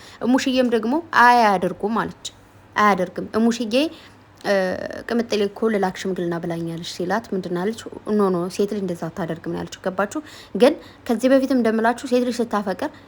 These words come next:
የሆነ የሆነ ነገር አድርጋ እሱ ወደ እሷ እንዲያስባት ማድረግ መቻል እንጂ ብሩኬ አሁን ትናንት ምንድን ነው ያለው? «ሂደሽ ቡና ታፈያለች» ምናምን ምናምን ያላት ምንድን ነው?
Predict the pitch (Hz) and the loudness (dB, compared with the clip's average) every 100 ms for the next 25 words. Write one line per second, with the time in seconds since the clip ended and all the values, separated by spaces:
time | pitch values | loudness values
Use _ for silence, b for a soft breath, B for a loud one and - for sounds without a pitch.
0 | - 254 311 247 208 190 180 170 170 170 | 2 6 6 6 4 2 2 2 2 0
1 | 175 - 240 - 254 220 175 - 175 175 | 0 0 0 -6 -4 -4 -4 -4 -4 -4
2 | 170 165 175 - - 190 185 180 180 175 | -8 -10 -10 -12 -6 0 0 0 -2 -2
3 | 190 175 214 190 185 190 185 190 190 190 | -2 -2 -2 -4 -4 -6 -4 -4 -4 -6
4 | 190 196 285 B B 202 180 - 170 175 | -4 -2 -4 B B -2 0 -2 -2 0
5 | 175 170 175 180 - 180 180 180 180 185 | 0 0 0 -2 -2 -2 0 0 2 2
6 | 196 208 214 240 | 2 0 -2 -4